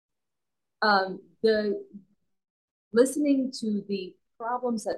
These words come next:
other accelerators have that, that we all have. You think that you're the only person out there having that issue, and that's not true at all. We're all in the same boat together. And so, um,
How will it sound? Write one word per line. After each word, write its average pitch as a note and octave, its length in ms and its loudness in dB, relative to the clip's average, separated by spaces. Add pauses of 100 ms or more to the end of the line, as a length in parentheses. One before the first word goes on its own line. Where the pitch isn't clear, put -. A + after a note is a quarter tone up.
other F#3 280 -4
accelerators G#3 840 -12
have G#3 280 -6 (400)
that, F#3+ 260 2 (480)
that - 140 4
we G3+ 120 4
all G3 180 4
have. F3+ 280 -10 (400)
You G#3 440 2
think B3 280 0
that G3 220 -6
you're F#3+ 140 -4
the E3+ 180 -4
only F3+ 360 -12
person F#3+ 380 -8
out D#3 180 -8
there F3 240 -14
having E3+ 280 -12
that D3+ 140 -18 (100)
issue, F3 300 -18
and E3 120 -10
that's E3+ 260 -14
not E3 220 -8 (140)
true D#3 180 -18
at - 80 -20
all. A#2+ 340 -10 (400)
We're F3 180 -4
all G3 380 0
in G3 60 -18
the F#3+ 100 -16
same F3 340 -14
boat E3 260 -4
together. D#3 500 -10
And E3 140 -20
so, F3 440 0 (320)
um, F#3+ 260 -2